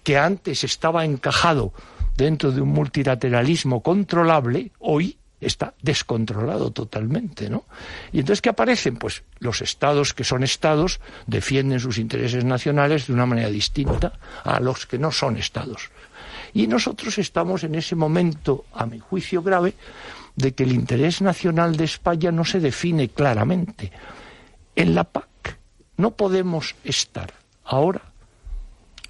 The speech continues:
fuera del interés nacional de España como país con una estructura determinada económico-financiera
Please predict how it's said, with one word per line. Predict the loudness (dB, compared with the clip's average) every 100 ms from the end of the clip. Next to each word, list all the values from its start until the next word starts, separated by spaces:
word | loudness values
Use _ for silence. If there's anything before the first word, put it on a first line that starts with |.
| -20
fuera | -16 -4 2 4 2 -2
del | -4 -2
interés | -2 -2 -2 -2 -2
nacional | -4 -2 0 -2 -4 -12
de | -8
España | -8 -2 -2 -2 -2
como | -2 -2
país | -2 0 2 2 0 -6 -16 _ _ -4
con | 0
una | 2
estructura | 0 -4 -8 -4 -2 0
determinada | -2 -2 -2 0 2 2 0 -4
económico-financiera | -6 -2 -2 -2 -4 -4 -2 -2 0 0 0